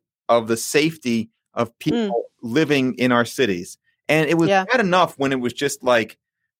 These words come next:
Speaker 1: our, our cities were unlivable because they were overrun with crime on a normal day. But now
Speaker 2: Right.
Speaker 1: they've been basically taken over by, let's be honest, uh, y-, white anarchists, all
Speaker 2: Mm-hmm.
Speaker 1: right, who are, are setting things on fire and causing all kinds of problems.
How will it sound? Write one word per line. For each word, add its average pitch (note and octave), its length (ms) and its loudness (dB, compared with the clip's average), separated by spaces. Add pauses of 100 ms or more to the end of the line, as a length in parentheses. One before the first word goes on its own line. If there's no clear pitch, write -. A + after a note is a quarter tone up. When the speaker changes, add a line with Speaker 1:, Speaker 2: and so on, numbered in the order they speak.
(280)
Speaker 1:
our, C3+ 180 4
our D3+ 120 4
cities E3 340 -2
were C#3 160 2
unlivable C#3+ 500 0
because B2 320 -2
they C3+ 100 2
were B2 140 2
overrun C3 380 2
with A#2+ 120 -2
crime B2 480 0 (460)
on C#3 100 0
a C#3 100 0
normal C#3+ 400 2
day. G#2 360 0 (320)
But C3 140 2
now D#3 180 4
Speaker 2:
Right. F3+ 140 0
Speaker 1:
they've D#3+ 140 -12
been C3+ 300 -6 (160)
basically C3+ 500 0
taken C#3+ 360 -2
over B2 280 2
by, G#2 360 2
let's A#2 200 -2
be A#2+ 140 -2
honest, A#2 480 0
uh, G#2+ 160 0 (360)
y-, A2+ 200 -6
white C3 380 2
anarchists, G#2 840 0 (380)
all F#3 60 -10
Speaker 2:
Mm-hmm. A#2+ 140 4
Speaker 1:
right, A2 240 2 (280)
who C3 260 2
are, A#2 220 2
are A2+ 120 2
setting D#3+ 300 -2
things C#3+ 240 -4
on B2 120 -2
fire B2 240 4
and A2+ 100 -2
causing A#2 300 0
all C3 140 2
kinds B2+ 320 -2
of A2+ 80 -6
problems. G#2+ 640 0